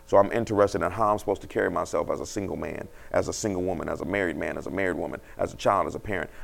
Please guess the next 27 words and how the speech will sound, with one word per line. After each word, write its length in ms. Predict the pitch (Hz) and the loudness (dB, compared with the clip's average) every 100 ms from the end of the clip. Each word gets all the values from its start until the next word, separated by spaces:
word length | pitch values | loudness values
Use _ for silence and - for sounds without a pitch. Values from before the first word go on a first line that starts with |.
| - | -2
I'm 220 | 98 101 | 0 0
concerned 400 | - 95 101 98 | -2 2 2 6
about 120 | 90 | 4
how 120 | 98 | 4
I'm 60 | 95 | 0
supposed 180 | 104 92 | 0 -2
to 60 | |
handle 200 | 101 98 | -2 0
my 80 | 95 | 0
finances, 380 | 113 107 82 87 | 0 -2 -4 -6
how 120 | 90 | -2
I'm 40 | 92 | -2
supposed 220 | 101 98 | -2 -4
to 40 | |
be 80 | 104 | -4
treat, 220 | 92 123 - - - | -4 -4 -4 -8 -6
treat 200 | 117 - | -4 0
people, 260 | 123 - - - | -2 -2 -8 -8
how 240 | - 127 | 0 2
I'm 60 | 113 | 2
supposed 240 | 113 107 | 4 0
to 40 | - | 2
carry 200 | 127 110 | 2 4
myself 320 | 110 113 110 | 4 2 0
as 100 | 117 | -2
a 60 | 104 | -4
supervisor 560 | 143 110 98 76 - | -4 0 2 2 0